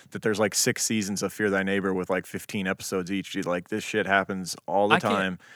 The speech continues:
Speaker 1: Neighborly disputes that go, that get bloody in the end.
Speaker 2: Dude, I never heard of this show. I can't believe it. I enjoyed this,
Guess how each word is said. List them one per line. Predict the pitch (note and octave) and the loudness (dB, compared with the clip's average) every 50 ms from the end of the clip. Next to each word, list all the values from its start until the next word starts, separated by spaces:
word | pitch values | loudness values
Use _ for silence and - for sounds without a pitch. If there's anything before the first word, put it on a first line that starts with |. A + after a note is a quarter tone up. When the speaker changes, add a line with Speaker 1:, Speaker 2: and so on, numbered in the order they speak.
| - - - - _ _ | -20 -20 -20 -20 _ _
Speaker 1:
Neighborly | - A2 A2+ G#2+ A2+ A2 A2 A2 | -2 -2 0 2 2 2 2 0
disputes | G#2+ G#2 - - A#2 A2 - - | 0 -2 -4 -2 -4 -4 -4 -2
that | - G#2 F#2 - | -4 -4 -2 0
go, | A2 G#2+ G2+ G2 F#2+ - | 2 2 2 2 0 0
that | - G#2+ | -2 -2
get | F#2 A#2 G#2+ F2+ | 0 0 -2 0
bloody | A2 A2 G#2+ G2+ G2+ F#2+ | 2 0 2 2 2 0
in | F#2+ | -2
the | F#2+ F#2 F#2 | -2 -4 -4
end. | F#2 F2+ F2 F2+ - _ _ _ _ - - - - | -4 -4 -4 -6 -10 _ _ _ _ -20 -20 -10 -8
Speaker 2:
Dude, | E3 F#3 F3 | -6 -2 -2
I | F#3 G#3+ | -2 -2
never | A#3 C4 B3+ B3 A3+ | -2 -2 0 0 0
heard | A3 A#3+ B3 | 0 0 0
of | B3+ E3 | -2 -2
this | A#2+ G#2 | -2 -4
show. | - - A2 G2 F#2+ F#2+ | -6 -6 -8 -6 -6 -6
I | F#2 G#2+ | -6 -6
can't | A2 - D#3 D#3 C#3+ | -4 -4 -6 -4 -4
believe | C#3 C#3 C#3 D#3 D#3+ | -4 -2 -2 -2 -2
it. | A#2 G2+ | 0 0
I | G#2+ A#2+ | 0 0
enjoyed | B2+ C3+ B2 G2+ C3 C#3 D3+ D#3+ D#3+ C3 G#2+ | 0 -2 -2 -2 0 0 2 0 0 -2 -2
this, | C#3 C3 B2 - - | -2 -2 -2 -4 -8